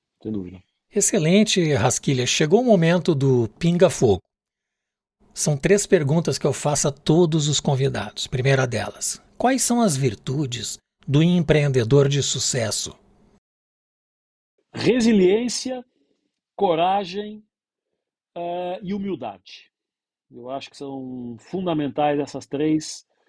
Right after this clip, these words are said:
Speaker 1: porque não dá pra saber tudo. Eu ve-, vejo muitos empreendedores, eh, quase com a verdade absoluta, mas às vezes sem a humildade de fazer autocrítica e dizer, "Será que é isso mesmo?"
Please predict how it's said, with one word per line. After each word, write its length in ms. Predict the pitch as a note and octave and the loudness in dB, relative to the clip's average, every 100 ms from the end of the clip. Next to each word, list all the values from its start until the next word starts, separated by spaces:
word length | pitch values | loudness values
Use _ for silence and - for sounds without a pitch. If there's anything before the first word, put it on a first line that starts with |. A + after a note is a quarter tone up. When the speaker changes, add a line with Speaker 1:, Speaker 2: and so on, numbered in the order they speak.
| _ _ _ | _ _ _
Speaker 1:
porque 680 | - D#3 - D#3+ C#3+ C#3 C3+ F3+ | -6 -6 0 2 2 2 -2 -6
não 140 | C#4+ | -4
dá 160 | G#3+ E3 | 0 0
pra 100 | - | -2
saber 220 | C#3+ B2+ | -10 -10
tudo. 340 | G#2+ A#2+ A2 B2 | -10 -14 -14 -12
Eu 180 | C3+ | -8
ve-, 140 | C3+ D3+ | -4 -2
vejo 180 | D#3+ D#3+ | -2 -2
muitos 180 | G3 | -2
empreendedores, 920 | F#3+ E3 D#3 D3 D3 D3 C3+ - - - _ _ _ _ - | -2 0 0 0 2 2 0 -6 -12 -16 _ _ _ _ -6
eh, 880 | D3 C#3+ C3+ C3 B2+ B2 B2 A#2+ - - _ _ _ _ | -4 -2 0 -2 -2 -4 -6 -8 -10 -16 _ _ _ _
quase 600 | D#3 F3+ G3+ G3+ D#3+ F3 | 0 2 2 2 -2 -4
com 120 | E3+ | -2
a 80 | E3+ | -2
verdade 480 | D#3+ D#3 D#3 D#3 D3+ | -2 -4 -4 -4 -6
absoluta, 880 | C#3 - C3 C#3 E3 E3+ E3 E3+ F#3 | -6 -6 -4 -2 -4 -6 -10 -12 -20
mas 300 | F3+ D#3 D#3 | -18 -14 -10
às 80 | D3+ | -6
vezes 240 | D#3+ C#3 | -6 -8
sem 140 | E3 E3 | -6 -4
a 40 | |
humildade 680 | E3 D#3 C#3+ C#3+ D3+ C#3+ C#3 | 0 0 0 0 -2 -4 -8
de 80 | |
fazer 240 | - C#3+ C#3+ | -10 -8 -6
autocrítica 460 | C#3+ C#3 A#2+ D3 | -6 -8 -8 -8
e 20 | C#3 | -8
dizer, 140 | E3+ | -8
"Será 120 | G#3 | -10
que 100 | - | -6
é 40 | C#3+ | -6
isso 220 | - B2+ | -6 -12
mesmo?" 400 | C#3+ C3 A2 | -12 -12 -14